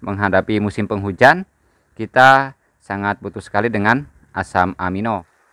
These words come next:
Assalamualaikum warahmatullahi wabarakatuh, teman-teman. Hari ini kita akan membuat asam amino, teman-teman, lima liter saja. Nah, teman-teman,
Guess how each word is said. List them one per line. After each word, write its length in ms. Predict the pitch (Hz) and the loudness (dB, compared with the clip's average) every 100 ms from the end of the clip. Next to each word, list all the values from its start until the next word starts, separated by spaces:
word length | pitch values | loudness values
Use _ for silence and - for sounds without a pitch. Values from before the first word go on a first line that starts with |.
| _ - | _ -18
Assalamualaikum 800 | - 110 110 117 117 120 147 151 | -6 -2 0 2 2 2 0 2
warahmatullahi 800 | 127 110 107 113 107 107 110 104 | 4 4 2 -2 -2 2 2 2
wabarakatuh, 720 | 113 107 110 101 - 127 143 139 - - - | 0 0 0 -2 -2 -4 -4 -6 -20 -20 -12
teman-teman. 560 | 107 104 110 127 160 _ _ _ _ _ _ _ | -8 -6 0 0 0 _ _ _ _ _ _ _
Hari 320 | 107 107 107 | -2 0 0
ini 480 | 113 139 156 165 160 _ | 2 2 2 -4 -10 _
kita 480 | - 107 - 117 123 | -16 -10 0 4 4
akan 640 | 110 - 123 131 135 123 | 2 0 0 0 -4 -12
membuat 560 | - 104 104 110 117 - - | -12 -10 -4 0 0 0 -12
asam 320 | 101 107 101 | -8 -6 -4
amino, 400 | 101 101 101 131 | -4 -2 -2 -2
teman-teman, 480 | 120 113 104 131 156 _ _ _ _ _ _ _ - | -4 -6 -4 -4 -6 _ _ _ _ _ _ _ -10
lima 240 | 98 98 | -4 -2
liter 240 | 95 101 104 | -2 -4 -4
saja. 560 | 101 90 107 127 156 _ _ _ _ _ _ _ | -4 -2 2 2 2 _ _ _ _ _ _ _
Nah, 320 | - 113 110 104 | -4 0 0 -2
teman-teman, 560 | 110 107 113 160 180 | -8 -4 0 0 -2